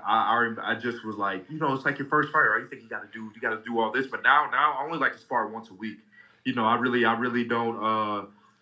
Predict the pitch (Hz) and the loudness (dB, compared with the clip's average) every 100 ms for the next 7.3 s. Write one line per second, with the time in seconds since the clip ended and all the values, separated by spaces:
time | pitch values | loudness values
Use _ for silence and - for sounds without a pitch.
0 | _ - 147 143 147 123 131 117 - 127 | _ -2 0 0 -2 0 0 0 0 0
1 | 120 117 120 110 95 104 113 135 147 - | 2 2 2 0 -4 -2 -2 -6 -10 -8
2 | - 113 117 110 120 113 98 104 104 98 | 0 0 0 -4 -4 -2 -2 -2 -4 -12
3 | 104 127 135 135 120 113 123 120 113 113 | -4 -4 2 0 0 -4 -4 -4 -6 -6
4 | 107 110 117 104 - 107 117 104 101 107 | -6 -6 -6 -8 -6 -4 -4 -8 -10 -10
5 | 110 110 107 101 123 110 107 101 98 107 | -10 -8 -8 -8 -10 -12 -8 -8 -8 -12
6 | 107 104 104 104 98 95 101 101 101 95 | -20 -12 -10 -10 -12 -8 -8 -10 -12 -12
7 | 98 104 | -8 -8